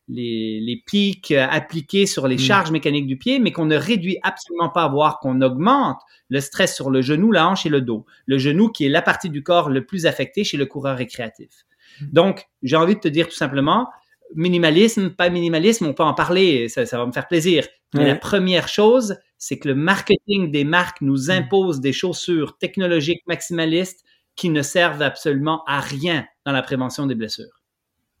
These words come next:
Speaker 2: Top. Et, et, et justement
Speaker 1: Voilà.
Speaker 2: alors, pour prévenir les blessures, comment, comment on s'y prend ? Et pour être plus performant, comment on s'y prend ?
Speaker 1: Alors, j-, j'enchaîne avec le minimalisme parce que je sens que j'ai pas bien répondu à ta question,
Speaker 2: Non,
Speaker 1: mais, <laughs>
Speaker 2: t'inquiète, t'inquiète.
Speaker 1: euh,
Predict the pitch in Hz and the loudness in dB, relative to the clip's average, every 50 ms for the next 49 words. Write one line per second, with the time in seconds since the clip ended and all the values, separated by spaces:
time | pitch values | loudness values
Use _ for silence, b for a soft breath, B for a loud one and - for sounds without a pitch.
0 | _ _ _ _ _ _ _ _ _ _ _ _ _ _ _ _ _ _ - 143 | _ _ _ _ _ _ _ _ _ _ _ _ _ _ _ _ _ _ -16 -16
1 | - - - - 113 117 - - 120 120 - - - 120 120 127 127 120 117 135 | -16 -12 -6 -2 -2 -2 -2 -2 -6 -6 -6 -6 -10 -10 -8 -6 -6 -4 -4 -2
2 | 135 131 131 127 127 - _ B B B B B B B B _ - - 131 - | -2 -2 -2 -4 -6 -8 _ B B B B B B B B _ -8 -6 -6 -6
3 | - - - 143 139 139 139 139 135 131 127 127 127 - - 170 170 165 - - | -6 -2 -2 0 0 2 0 2 2 2 2 0 0 -2 0 -2 -2 -4 -4 -10
4 | _ - - 147 147 151 147 143 139 143 135 b b b b b b b b b | _ -4 -2 0 0 2 0 0 -2 -4 -8 b b b b b b b b b
5 | - - 151 151 156 151 139 - - 143 - - - 156 175 185 - 135 127 - | -6 -2 0 0 0 0 0 -2 -4 -4 -4 0 0 2 2 2 2 0 0 2
6 | 135 143 139 - - 147 - 147 147 - - 135 135 151 165 - - 147 143 139 | 2 0 0 0 -6 -2 0 0 0 0 0 0 0 0 -2 -2 -2 -2 -2 -2
7 | 135 - - 160 - - 151 156 _ _ _ _ _ _ _ _ _ _ _ _ | -2 -2 -4 -4 -4 -8 -8 -8 _ _ _ _ _ _ _ _ _ _ _ _
8 | _ _ _ _ _ _ _ _ _ _ _ _ _ _ _ _ _ _ _ _ | _ _ _ _ _ _ _ _ _ _ _ _ _ _ _ _ _ _ _ _
9 | _ _ _ _ _ _ _ _ _ _ _ _ _ _ _ _ _ _ _ _ | _ _ _ _ _ _ _ _ _ _ _ _ _ _ _ _ _ _ _ _
10 | _ _ _ - 165 165 156 143 - - - B B B B B B B B B | _ _ _ 0 2 4 4 2 2 -2 -8 B B B B B B B B B
11 | B B B - 185 - - 170 127 - - 156 135 175 175 175 175 - 208 208 | B B B -20 -20 -16 -12 -8 -6 -6 -4 -2 0 0 0 2 4 4 4 4
12 | 196 170 151 151 156 170 156 156 160 165 160 156 151 156 180 180 - 160 143 139 | 4 2 2 0 0 0 0 2 2 2 2 2 2 2 0 0 0 -2 -2 -2
13 | 131 - - 151 135 - - 170 165 131 135 - 156 147 143 151 151 143 147 131 | -2 -2 -2 -4 -2 -2 -2 -2 -2 -2 -2 -2 -2 0 0 0 0 0 -2 -4
14 | 147 143 131 139 139 131 135 127 - 143 - - 175 170 160 156 185 123 117 - | -2 -2 0 0 0 0 0 -2 -4 -4 -2 0 0 2 4 4 4 4 2 -4
15 | - - 190 - 202 196 - - 170 135 139 135 135 131 131 131 | -8 -6 2 4 4 4 4 0 -2 2 2 4 6 6 6 4